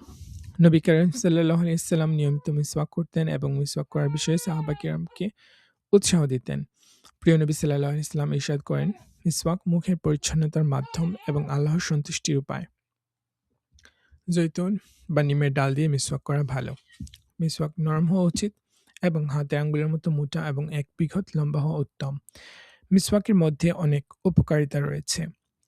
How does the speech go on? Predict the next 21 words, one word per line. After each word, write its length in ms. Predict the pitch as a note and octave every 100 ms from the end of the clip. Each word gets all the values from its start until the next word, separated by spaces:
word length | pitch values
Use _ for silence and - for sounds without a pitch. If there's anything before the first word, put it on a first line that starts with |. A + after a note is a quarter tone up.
| - -
মিসওয়াক 420 | E3 - E3 D#3+
করলে 320 | - F3+ E3+ G#3+ - _ _ _ _ _ _ _ -
মুখের 380 | D#3+ - E3+ D3
দুর্গন্ধ 440 | D#3 D#3+ F#3 F#3+
দূর 200 | E3 F3+
হয়, 240 | E3 G#3+ A#3+ _ _ _ _ _ _ _ -
<clears throat> 460 | G3+ G3 D3 -
মাথা 300 | F3+ D#3+ -
ব্যথা 300 | E3+ D#3 F3+
উপশম 500 | E3+ D3 E3 - F3+
হয়, 240 | D#3 F3+ F#3
কাশি 340 | - C#3+ - E3
দূর 220 | D#3 E3
হয়, 220 | E3+ F3
দৃষ্টিশক্তি 720 | D3 D3 - D#3 E3+ - E3+
বাড়ে 380 | D3+ C#3 C#3+ F#3+ - -
এবং 280 | F3 D3+ C#3+
স্মরণশক্তি 680 | - E3 E3 - E3+ -
বৃদ্ধি 340 | D3 C3+ B2+ D#3
পায়। 200 | C#3+ C3+ - _ _ _ _ _ -
সর্বোপরি 760 | - F#3 E3+ E3 - F3 F3+